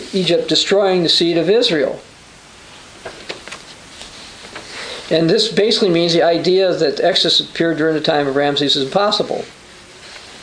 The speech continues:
Why? Because Ramses the second allegedly reigned until twelve thirteen, and the children of Israel is shown in the Bible to have wandered for forty years in wilderness before settling on the land of Canaan.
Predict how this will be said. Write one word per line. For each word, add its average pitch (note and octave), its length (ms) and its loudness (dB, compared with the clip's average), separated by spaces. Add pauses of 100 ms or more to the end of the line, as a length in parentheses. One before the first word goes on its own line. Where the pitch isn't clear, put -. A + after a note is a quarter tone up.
(1200)
Why? F3+ 380 2 (200)
Because C#3+ 240 -2
Ramses G3 400 2
the F3 60 2
second G3 480 0 (640)
allegedly D#3+ 340 4
reigned D#3 300 2
until C#3 240 2
twelve C3+ 360 2
thirteen, D#3 680 0 (720)
and C#3+ 100 0
the C#3 40 0
children F3 340 2
of G3 60 4
Israel D#3+ 500 2 (500)
is E3 140 0
shown F3 300 4
in D#3 60 2
the D3 60 0
Bible F3+ 340 4
to D3+ 180 2
have C3+ 260 -8
wandered F3+ 340 4
for C#3+ 140 -2 (480)
forty F#3 240 2
years E3 220 2
in D3+ 80 0
wilderness E3 400 2
before D#3 400 0 (240)
settling D#3 380 2
on C#3+ 80 0
the C#3 60 0
land C#3 200 0
of B2+ 100 -4
Canaan. G3+ 380 0